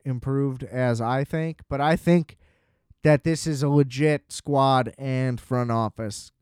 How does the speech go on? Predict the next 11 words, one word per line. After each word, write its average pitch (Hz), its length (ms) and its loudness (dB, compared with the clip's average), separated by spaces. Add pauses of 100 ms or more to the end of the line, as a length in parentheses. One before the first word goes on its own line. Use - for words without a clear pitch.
(160)
combo. 80 560 -10
I 110 100 -8
think 123 360 -6
we're 120 440 2
on 120 220 -2
the 117 80 -4
right 104 200 -4
track. - 440 -10
So 101 460 -6 (1080)
we'll 208 280 8
see. 180 480 6